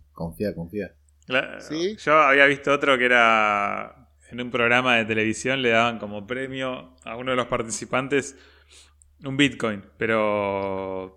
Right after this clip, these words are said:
Speaker 2: o un, o un Litecoin, no sé, pero se lo daban cuando valía, como que te diga, cinco mil pesos. Y cuando se lo dan, le dan como una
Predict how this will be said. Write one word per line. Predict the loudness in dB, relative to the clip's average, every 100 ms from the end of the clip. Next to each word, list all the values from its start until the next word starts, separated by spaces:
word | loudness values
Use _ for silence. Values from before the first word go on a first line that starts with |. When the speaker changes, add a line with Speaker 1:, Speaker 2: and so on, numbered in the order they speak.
| _ -6
Speaker 2:
o | -2
un, | -2 -4 -8 -10
o | -6 -6
un | -4 -2
Litecoin, | -2 -4 -6 -6 -8
no | -6
sé, | -4
pero | -2 -4
se | -6
lo | 0
daban | 6 6 6 4 -6 -18 _ _ _
cuando | -10 -8 -6
valía, | -4 0 2 2 -2 -6 -12
como | -14
que | -14
te | -12
diga, | -8 -6 -4 -6 -12
cinco | -14 -8 -6
mil | -4
pesos. | -4 -4 -6 -16 -20 _ _ _ _ _ -10
Y | -6
cuando | -2 -2
se | 0 2
lo | 6
dan, | 6 6 2
le | 0
dan | 0 0 -4
como | -10 -10 -8
una | -4 -2 -2 -4 -6 -8 -8 -10 -12 -14 -16 -20